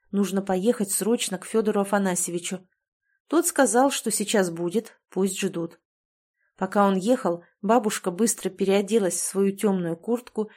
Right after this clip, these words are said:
чёрный платок, вышла со своим узелком, в котором что-то было. «Бабушка, я тебе пакет дам. Зачем узелок?»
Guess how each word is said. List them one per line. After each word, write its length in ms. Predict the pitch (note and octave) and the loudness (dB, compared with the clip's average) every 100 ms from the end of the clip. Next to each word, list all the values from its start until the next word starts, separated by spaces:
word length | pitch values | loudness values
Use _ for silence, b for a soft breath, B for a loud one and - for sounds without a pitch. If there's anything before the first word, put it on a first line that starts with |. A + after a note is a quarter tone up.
| B | B
чёрный 380 | - G3+ F3+ F3+ | -4 -2 0 -2
платок, 540 | F3 E3 - G#3+ A3 - b b | -2 -4 -2 -2 -2 -10 b b
вышла 380 | G3 D#4 D#4+ C4+ | 2 2 2 -2
со 160 | - G3+ | 0 0
своим 340 | F#3+ G#3+ A3+ | 0 0 0
узелком, 640 | G#3+ A#3 A3 E3+ D#3+ D#3+ _ | 0 0 -2 -4 -6 -8 _
в 100 | - | -8
котором 400 | E3 E3 A#3 B3 | -6 -2 -2 -2
что-то 340 | - F3 F3 | -2 -4 -2
было. 380 | F3+ E3+ D#3+ - _ _ _ _ _ _ _ | -2 -2 -4 -10 _ _ _ _ _ _ _
«Бабушка, 600 | A#3 A3+ G3+ G3 - G3 - | -2 0 0 -4 -6 -14 -6
я 160 | G#3 A3 | -2 0
тебе 200 | A3 A#3 | 0 2
пакет 400 | B3 A#3+ A3+ F#3+ | 2 4 2 4
дам. 300 | G3+ F#3+ - - | 0 0 -10 -4
Зачем 420 | A3+ C4 - A3+ | 0 2 2 2
узелок?» 520 | A3 A#3+ A3 G3 - | 4 4 4 2 -4